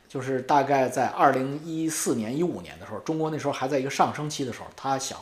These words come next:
回去，因为他爸那时候刚离休，呃，还能罩着他。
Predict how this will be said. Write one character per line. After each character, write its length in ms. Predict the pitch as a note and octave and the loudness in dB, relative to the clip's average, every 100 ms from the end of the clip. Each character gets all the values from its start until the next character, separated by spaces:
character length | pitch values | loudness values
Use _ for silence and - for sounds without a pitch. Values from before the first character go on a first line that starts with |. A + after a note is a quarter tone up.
| - | -16
回 180 | - | -14
去， 200 | A2+ B2 - - - - - | -10 -10 -10 -16 -20 -18 0
因 80 | E3 | 2
为 40 | |
他 80 | F3 | 8
爸 180 | F3+ C3 | 8 8
那 60 | |
时 80 | C3 | 2
候 60 | C#3+ | 6
刚 260 | - F3+ | 10 10
离 120 | D#3+ A2 | 8 0
休， 240 | C#3 B2+ - - - - | 0 0 -2 -14 -20 -14
呃， 300 | - B2+ B2+ | -4 -2 0
还 200 | A#2+ - | 0 4
能 140 | C#3+ E3 | 4 8
罩 180 | F3+ A2 | 8 8
着 80 | G2 | 4
他。 160 | G#2 | -6